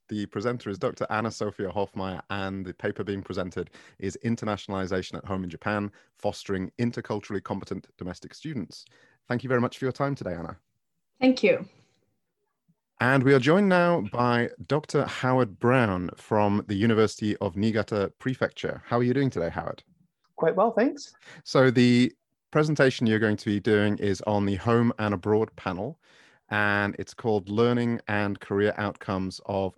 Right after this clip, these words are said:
Speaker 1: International Programs. So what can the viewers expect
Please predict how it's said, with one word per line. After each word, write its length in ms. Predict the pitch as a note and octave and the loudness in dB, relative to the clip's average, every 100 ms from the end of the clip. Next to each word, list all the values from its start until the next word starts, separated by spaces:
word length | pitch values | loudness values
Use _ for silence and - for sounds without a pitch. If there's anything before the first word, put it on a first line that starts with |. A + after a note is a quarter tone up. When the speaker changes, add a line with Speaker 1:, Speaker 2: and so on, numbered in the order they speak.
| - | -8
Speaker 1:
International 720 | A2 - G2+ F#2+ - G2 G2 - | -6 -4 -4 -4 -6 -8 -8 -8
Programs. 800 | - A2+ G#2 F2+ - - - - _ _ _ | 0 2 2 0 -10 -16 -20 -20 _ _ _
So 360 | - G#2+ G#2 G#2 | -4 0 0 0
what 220 | - C#3 | -2 -6
can 320 | - A#2 A2+ G#2+ | -4 -4 -2 -4
the 140 | G#2 | -6
viewers 520 | F2 A2 A2 G#2 - - | -4 -2 0 -2 -4 -14
expect 720 | - - - - - - | -14 -16 -18 -18 -18 -20